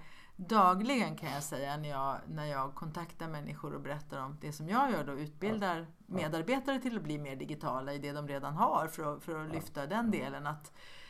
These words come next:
Speaker 1: det, det, jag får väldigt ofta besked att nej, det här ligger på respektive
Speaker 2: Ja.
Speaker 1: avdelningschef, förvaltningschef.
Speaker 2: Mm.
Speaker 1: Och jag tycker att nej, låt dem sköta verksamheten och låt
Speaker 2: Ja.
Speaker 1: dem få
Speaker 2: Ja.
Speaker 1: hjälp och stöd
Speaker 2: Ja.
Speaker 1: i den här digitala utvecklingen
Speaker 2: Ja.
Speaker 1: istället.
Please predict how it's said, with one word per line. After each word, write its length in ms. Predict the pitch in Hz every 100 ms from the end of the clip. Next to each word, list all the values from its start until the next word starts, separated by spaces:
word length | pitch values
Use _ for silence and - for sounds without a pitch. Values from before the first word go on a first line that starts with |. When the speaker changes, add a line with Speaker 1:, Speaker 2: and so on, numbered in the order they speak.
| -
Speaker 1:
det, 300 | - 190 226
det, 180 | 208 202
jag 180 | 220 226
får 120 | 247
väldigt 320 | 240 233 247
ofta 280 | 262 254 -
besked 440 | 156 185 - 160 160
att 120 | 180
nej, 220 | 208 202
det 80 | 196
här 160 | 202 220
ligger 280 | 190 185
på 140 | 180 165
respektive 560 | 156 - 160 - 156
Speaker 2:
Ja. 60 | 160
Speaker 1:
avdelningschef, 1080 | 160 139 147 156 160 - 240 - - - - - - -
förvaltningschef. 1080 | - 185 170 156 - 165 - - - 170 -
Speaker 2:
Mm. 160 | 208 185
Speaker 1:
Och 200 | 190 185
jag 480 | 196 190 220 226 220
tycker 340 | 220 214 196
att 100 | 190
nej, 400 | 202 208 214 240 226
låt 240 | 240 240
dem 160 | 202 196
sköta 340 | 196 185 185
verksamheten 800 | 185 185 185 190 196 190 190 170
och 60 | 170
låt 100 | 180
Speaker 2:
Ja. 80 |
Speaker 1:
dem 100 | 180
få 100 | 180
Speaker 2:
Ja. 60 | 180
Speaker 1:
hjälp 360 | 208 262 202 -
och 60 |
stöd 400 | 160 - 311 285 190
Speaker 2:
Ja. 60 |
Speaker 1:
i 40 | 156
den 120 | 156
här 120 | 160
digitala 500 | - 160 175 147 147
utvecklingen 580 | 156 135 139 127 120 107
Speaker 2:
Ja. 60 |
Speaker 1:
istället. 540 | 104 104 135 156 170